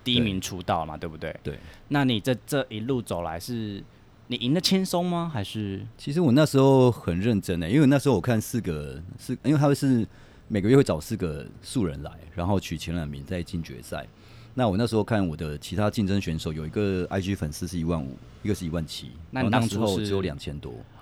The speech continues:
Speaker 1: 哦，那真的是蛮悬殊的。
Speaker 2: 对，然后我就找了，呃，朋友，就找朋友帮我拍照。那有个朋友帮我介绍一个摄影师叫十五月，然后他就帮我拍了西装照，然后觉得其实也拍得，就很，真的很好看这样。那另外我有找其他摄影师，像说深夜名堂跟那个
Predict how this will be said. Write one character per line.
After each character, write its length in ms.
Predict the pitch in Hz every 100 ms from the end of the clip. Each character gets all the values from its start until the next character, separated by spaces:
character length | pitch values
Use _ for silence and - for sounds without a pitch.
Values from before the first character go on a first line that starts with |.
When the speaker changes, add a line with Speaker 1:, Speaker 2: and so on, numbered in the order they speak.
| -
Speaker 1:
哦， 340 | 131 143 139
那 140 | 135 151
真 120 | 151
的 80 | 143
是 60 |
蛮 240 | 135 107 101
悬 240 | 98 90
殊 220 | 92 98
的。 100 | 98
Speaker 2:
对， 160 | 82 78
然 140 | 80
后 60 | 120
我 60 | 101
就 140 | 123
找 200 | - 78
了， 200 | 73 78 -
呃， 600 | 76 69 65 64 60 62 -
朋 240 | 82 82
友， 80 | 82 -
就 100 | 139
找 200 | 123 80
朋 120 | 76
友 60 | 101
帮 120 | 87
我 60 | -
拍 200 | - 73
照。 220 | - -
那 100 | 110
有 80 | 135
个 100 | 113
朋 100 | 123
友 60 | 104
帮 120 | 101
我 60 | 87
介 140 | 92
绍 160 | 90 80
一 40 |
个 280 | 87 85 80
摄 160 | - 98
影 60 |
师 100 | -
叫 140 | 82 82
十 160 | -
五 120 | 80 69
月， 180 | 65 - - - - - -
然 20 |
后 80 | 92
他 60 |
就 40 | 104
帮 140 | 113
我 60 | 95
拍 160 | 92
了 80 | 87
西 120 | 78
装 220 | 82 71 73
照， 240 | 80 62 - - - -
然 100 | 92
后 60 |
觉 120 | 95 101
得 80 |
其 160 | 92 87
实 60 | 92
也 80 |
拍 140 | 85 87
得， 140 | 85 - 90
就 140 | - 135
很， 120 | 110
真 140 | - 131
的 80 | 107
很 120 | 82
好 160 | 85
看 180 | - - 58
这 60 |
样。 100 | 62 98
那 120 | 127
另 120 | 131
外 100 | 123
我 160 | 101 98
有 60 |
找 260 | 87 73 69
其 120 | 82
他 80 | 85
摄 120 | 90
影 60 | 78
师， 120 | 78
像 200 | 90 80
说 200 | 87 85
深 180 | - 87
夜 120 | 85
名 120 | 73
堂 160 | 71 71
跟 140 | 73
那 100 | 76
个 400 | 73 65 60 55